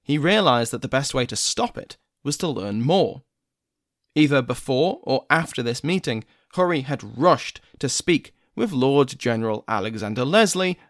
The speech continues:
Earl of Leven, and told him everything. He was at this meeting because he was a spy. As this meeting broke up,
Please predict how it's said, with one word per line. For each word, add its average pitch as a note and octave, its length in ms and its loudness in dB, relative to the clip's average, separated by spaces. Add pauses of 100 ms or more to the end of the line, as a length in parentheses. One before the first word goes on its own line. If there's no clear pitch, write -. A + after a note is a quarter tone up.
(120)
Earl A2+ 280 2
of A#2 120 -4
Leven, F#3 500 -2 (460)
and A2 180 -4
told D#3+ 540 2
him G#2+ 400 -2 (420)
everything. B2 580 0 (920)
He A#3 300 2
was F#3 120 2
at F3 140 2
this B2+ 160 -6
meeting D3+ 460 -2 (340)
because - 260 -8
he F#3 220 2
was G2+ 180 -2
a - 60 -8
spy. - 640 0 (1800)
As F#3+ 240 4
this F#3+ 220 -2
meeting D#3 340 -2
broke C3 300 0
up, - 220 -10